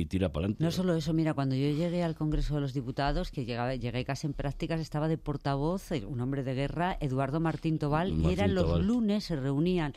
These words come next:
Speaker 2: la dirección del, del Grupo Socialista para, mm, decidir qué votaban en cada tema de la semana. Y la reunión era interminable, empezaba a las siete y te ibas a casa a las once de la noche un lunes. Y era,
Speaker 1: Mm.
Speaker 2: había mucho debate. Es verdad que luego, bueno, pues que luego, eh, Guerra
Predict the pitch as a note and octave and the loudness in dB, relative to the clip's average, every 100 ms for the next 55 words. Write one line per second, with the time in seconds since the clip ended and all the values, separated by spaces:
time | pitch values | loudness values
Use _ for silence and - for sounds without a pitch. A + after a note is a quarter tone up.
0 | - - - B2+ C3 C3+ C#3 - D#3+ F3 | -10 -20 -14 -6 -4 -4 -6 -4 -2 0
1 | E3+ E3+ D#3+ D#3 E3 D3+ E3 E3 D#3+ D3+ | 0 0 -2 -2 -4 -2 -2 -4 -6 -4
2 | E3 F3 - G#3+ G#3+ E3 C#3 C#3 D3 - | -2 0 0 -2 -2 0 0 0 -6 -6
3 | D#3+ E3 E3+ D#3+ D#3 D3 E3 A3+ - A3+ | -2 -2 -4 -2 2 2 2 0 0 -2
4 | G#3+ A3 A3+ A#3+ A#3+ G#3 D3+ C#3+ F3 G#3 | -2 -2 -2 -2 -2 0 0 0 0 0
5 | G3 E3 F#3+ F#3+ - - - D3 C#3+ C#3 | -2 -2 -2 -2 -6 -20 -6 0 0 2
6 | C#3 E3+ F3 G#3+ G#3+ F#3 D3 D#3 G3+ D#3 | 2 0 0 -2 -4 -4 -2 0 0 -2
7 | A2+ D#3 F3 F#3+ - G3+ A#3 A3+ E3 D#3+ | -2 -2 -2 -2 -4 -4 -4 -4 -4 -4
8 | E3 G3 A#3 G3+ - F3 F3+ A#3 G3 G#3 | -6 -8 -4 -4 -4 -6 -4 -2 -2 -2
9 | - G#3+ A3+ A3+ A#3 C#4+ A3 A#2+ - - | -6 -6 0 0 2 2 0 -4 -10 -20
10 | - - C3 B2 C3 D3+ D#3+ - D#3+ D3+ | -16 -6 -2 0 0 0 -2 -2 -2 0
11 | E3 C3+ G#2+ C#3+ C#3+ D3+ - E3 D3+ E3+ | -2 -6 -6 -4 -2 -4 -4 -4 -2 -2
12 | G3 D#3 C3+ - - G#2+ A2+ C3+ C#3 B2+ | -2 -2 -4 -8 -14 -12 -6 -6 -6 -8
13 | G2+ C#3 C#3+ C3 D3+ | -8 -4 -4 0 0